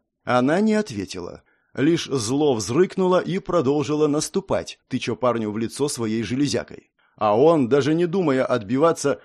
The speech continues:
отступал, пятясь назад и ничего не понимая, пока, как в том ужасном сне, не ткнулся спиной в дерево.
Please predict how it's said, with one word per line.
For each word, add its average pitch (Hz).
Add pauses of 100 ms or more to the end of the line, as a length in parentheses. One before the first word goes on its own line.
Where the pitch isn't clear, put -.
отступал, 165
пятясь 120
назад 127
и 120
ничего 131
не 139
понимая, 156 (200)
пока, 139
как 135
в 135
том 156
ужасном 127
сне, 160 (140)
не 143
ткнулся 196
спиной 135
в 107
дерево. 92